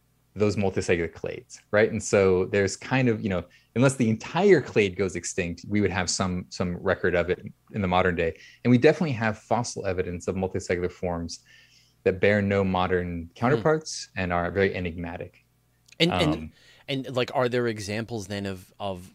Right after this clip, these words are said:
Speaker 2: fossil evidence where it might be showing some kind of multicellular itty, multicellularity
Speaker 1: Mm-hmm.
Speaker 2: that
Speaker 1: Yeah.
Speaker 2: we're not,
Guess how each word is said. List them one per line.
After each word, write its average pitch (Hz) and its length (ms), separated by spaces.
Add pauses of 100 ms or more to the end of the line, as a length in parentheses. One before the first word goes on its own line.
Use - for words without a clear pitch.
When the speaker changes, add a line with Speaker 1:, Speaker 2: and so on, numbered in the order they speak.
(160)
Speaker 2:
fossil 101 460
evidence 90 500 (640)
where 98 720 (540)
it 101 160
might 110 260
be 104 80
showing 104 280
some 104 160
kind 98 140
of 92 80
multicellular 92 800 (300)
itty, 92 540 (300)
multicellularity 92 1080
Speaker 1:
Mm-hmm. - 340
Speaker 2:
that 113 120
Speaker 1:
Yeah. 101 80
Speaker 2:
we're 117 60
not, 104 520